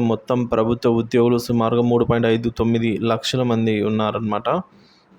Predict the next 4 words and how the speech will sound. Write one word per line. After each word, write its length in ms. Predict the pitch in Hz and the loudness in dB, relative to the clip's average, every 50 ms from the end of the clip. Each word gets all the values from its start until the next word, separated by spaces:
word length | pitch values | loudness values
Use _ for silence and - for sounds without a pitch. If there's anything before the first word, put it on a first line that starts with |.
| _ - - _ _ _ _ _ _ _ _ _ _ - - _ _ | _ -20 -20 _ _ _ _ _ _ _ _ _ _ -20 -20 _ _
రిటైర్ 360 | - 120 117 113 123 127 123 127 | -2 0 0 2 4 4 4 4
అయిన 160 | 127 127 123 | 2 2 2
ఉద్యోగికి 720 | 113 110 113 110 113 117 117 117 113 110 110 - 120 120 123 120 175 - - - 123 | 0 0 -2 0 0 2 2 2 0 -2 -4 -4 -4 -4 -4 -6 -8 -12 -12 -12 -6
గ్రాట్యుటీ, 640 | 113 117 117 117 117 117 - 123 117 117 127 120 | -2 0 0 0 0 0 -2 -2 -2 0 -2 -2